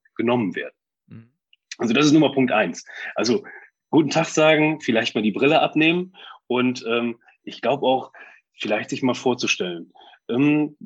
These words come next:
Speaker 1: es hat, glaube ich, f-, wenig damit zu tun, zu prahlen damit, von wegen, was man alles kann, wer man alles ist, wie viel man publiziert hat und so weiter und so weiter. Aber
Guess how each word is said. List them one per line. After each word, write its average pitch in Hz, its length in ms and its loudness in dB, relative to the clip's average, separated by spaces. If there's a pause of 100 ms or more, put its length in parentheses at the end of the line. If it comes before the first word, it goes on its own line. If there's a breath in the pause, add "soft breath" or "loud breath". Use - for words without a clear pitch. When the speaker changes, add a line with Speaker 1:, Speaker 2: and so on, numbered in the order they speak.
Speaker 1:
es 135 120 -6
hat, 139 160 -2
glaube 131 260 0
ich, - 300 -14
f-, - 380 -14
wenig 123 480 0
damit 139 300 0
zu - 100 -16
tun, 131 460 2
zu - 340 -6
prahlen 120 500 -2
damit, 147 300 -2
von 123 220 -2
wegen, 117 200 2
was 110 200 -6
man 104 160 -4
alles 95 340 -6
kann, 147 380 0
wer 104 120 0
man 95 160 -4
alles 87 380 -12
ist, 143 340 -10
wie 110 80 -6
viel 120 160 -4
man 107 180 -2
publiziert 95 520 -8
hat 139 160 0
und 160 180 0
so 113 140 -6
weiter 107 300 -4
und 95 120 -12
so 87 140 -20
weiter. 107 320 -4
Aber 143 260 -4